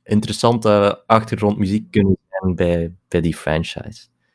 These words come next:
Nou, kijk, Ishiko Aoba, ik had, ja, nog nooit van gehoord, maar, eh,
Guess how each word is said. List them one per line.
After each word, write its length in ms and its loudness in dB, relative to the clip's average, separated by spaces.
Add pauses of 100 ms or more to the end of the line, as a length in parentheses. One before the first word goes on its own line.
Nou, 160 4
kijk, 240 -2
Ishiko 520 6
Aoba, 640 6
ik 140 -4
had, 160 -4
ja, 360 0
nog 120 -2
nooit 220 4
van 100 2
gehoord, 260 0
maar, 320 -4
eh, 300 -2